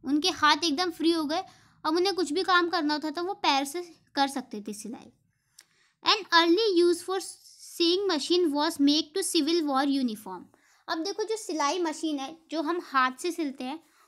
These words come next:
उसका इस्तेमाल केवल लोगों के लिए यूनिफॉर्म बनाने के लिए कर, करा जाता था, और जो लोग वॉर पे लड़ने जाते थे उनके लिए वो ड्रेस बनाने के लिए इस्तेमाल होता था।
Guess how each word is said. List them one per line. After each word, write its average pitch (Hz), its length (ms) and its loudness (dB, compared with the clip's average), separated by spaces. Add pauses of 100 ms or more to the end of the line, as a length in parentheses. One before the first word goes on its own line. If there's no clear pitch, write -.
(120)
उसका 330 280 -2
इस्तेमाल 381 460 -2
केवल 370 380 0
लोगों 302 300 0
के 349 140 -2
लिए 349 140 0
यूनिफॉर्म 302 600 2
बनाने 330 340 0
के 330 100 0
लिए 339 80 0
कर, 320 320 -4
करा 285 280 -2
जाता 277 320 -6
था, 320 220 -12 (480)
और 349 140 0
जो 330 180 -2
लोग 359 280 0
वॉर 269 260 2
पे 370 160 -4
लड़ने 302 440 0
जाते 277 400 -4
थे 359 60 -4 (160)
उनके 349 280 0
लिए 381 140 0
वो 381 120 -2
ड्रेस 262 400 -4
बनाने 247 300 -8
के 247 120 -8
लिए 277 80 -4
इस्तेमाल 262 460 -6
होता 247 240 -8
था। - 280 -20